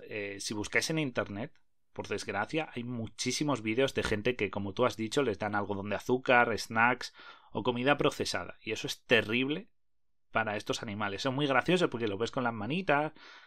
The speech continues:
y "ay, qué gracioso que se come a-, algodón de azúcar, ay, qué gracioso que se come un ganchito", pero es terrible para ellos. Porque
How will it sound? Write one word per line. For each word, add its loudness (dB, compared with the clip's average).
y 4
"ay, 8
qué 0
gracioso 6
que 4
se 0
come 0
a-, -2
algodón -2
de -4
azúcar, -4
ay, -4
qué -8
gracioso -4
que -8
se -10
come -4
un 0
ganchito", 0
pero -4
es -4
terrible 2
para -6
ellos. -18
Porque -14